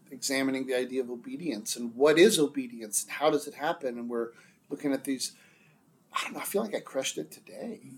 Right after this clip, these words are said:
I really do. And, and it kinda throws me back just a, a little bit to the, you know, we, uh, it's an I U class, okay? My A C P class is an I U class. And so each semester I have to get retrained, right? I've gotta get kinda re-evaluated, like, make sure that I'm,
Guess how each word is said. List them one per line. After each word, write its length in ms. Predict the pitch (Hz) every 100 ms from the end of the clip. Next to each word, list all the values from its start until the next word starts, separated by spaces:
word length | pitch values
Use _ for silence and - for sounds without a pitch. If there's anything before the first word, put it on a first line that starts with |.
| - -
I 40 | 131
really 220 | 160 160
do. 320 | 135 156 143
And, 160 | 120 123
and 220 | 143 131 - -
it 80 | -
kinda 220 | 269 320
throws 360 | - 190 175 147
me 100 | 143
back 380 | - 143 - -
just 180 | 143
a, 200 | 139 123 123
a 20 |
little 280 | 120 135 127
bit 280 | 120 113 -
to 140 | 123
the, 260 | 120 117 113 - _ 143
you 80 | 117
know, 100 | 113
we, 240 | 123 120 120 -
uh, 60 | - - _
it's 200 | 139 -
an 80 | 127 - -
I 100 | 196
U 200 | 202 170
class, 460 | - 107 - - -
okay? 160 | - 123
My 160 | 127 127
A 80 | 156
C 140 | 156
P 140 | - 135
class 280 | 127 120
is 80 | 123
an 80 | 117
I 60 | 127
U 160 | 131 123
class. 420 | - 120 113 - - - - -
And 80 | -
so 160 | 156 -
each 280 | 247 - -
semester 580 | 196 165 160 - 131 123
I 80 | 135
have 200 | 135 -
to 80 | 123
get 280 | 120 120 135
retrained, 460 | 123 - 170 - - _ _ _
right? 220 | 113 127 127
I've 120 | 120
gotta 180 | 151 139
get 240 | 131 -
kinda 220 | - 127
re-evaluated, 1800 | 120 127 135 139 131 - _ _ _ _ - 139 131 143 131 131 131 131 120
like, 180 | 110 127
make 140 | 120
sure 220 | - 123
that 120 | 120 113
I'm, 260 | 120 120